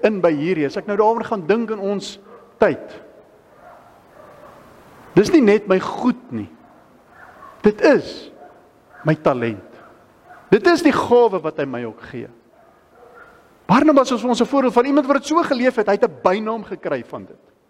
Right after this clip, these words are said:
Dis ons tyd, dis ons energie. Daar's niks wat ons kan terughou nie. En die Here kom in hierdie gemeente en hy kom wys dat toe hulle dit doen,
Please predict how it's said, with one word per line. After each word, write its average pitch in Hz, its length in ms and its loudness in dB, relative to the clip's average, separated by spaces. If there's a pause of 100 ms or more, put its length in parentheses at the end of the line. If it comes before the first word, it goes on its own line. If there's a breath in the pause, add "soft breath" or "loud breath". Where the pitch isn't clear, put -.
(1160)
Dis 240 160 4
ons - 180 -4 (160)
tyd, - 460 -2 (160)
dis 208 140 2
ons 240 120 -8
energie. 233 640 0 (880)
Daar's 247 220 0
niks 240 340 2
wat 302 140 -2
ons 254 140 -8
kan 202 160 -8
terughou 165 360 -4
nie. 104 180 -16 (1400)
En 120 120 -2
die 139 140 6
Here 226 180 4
kom 165 400 0 (200)
in 143 100 -2
hierdie 208 240 2
gemeente 170 640 -2 (300 loud breath)
en 139 80 0
hy 151 80 2
kom 147 200 -6
wys 160 300 -2 (200 loud breath)
dat 190 200 0
toe 285 140 2
hulle 269 200 2
dit 196 320 -2
doen, 160 480 0